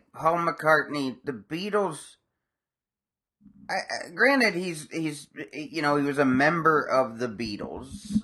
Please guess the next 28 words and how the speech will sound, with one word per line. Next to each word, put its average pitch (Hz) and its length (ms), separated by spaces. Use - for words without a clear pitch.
a-, 123 320
and 120 160
not 120 400
just 113 380
Paul 120 240
McCartney. 104 640
It 95 100
wasn't 95 360
his 90 340
big 113 280
claim 123 440
to 87 100
fame, 113 600
so 117 240
to 98 100
speak, - 600
but 117 200
still, 117 560
if 120 200
you 233 180
can 151 280
get, 139 360
if 120 220
you 214 160
can 131 260
be 151 320
the 117 200
Beatles, 107 800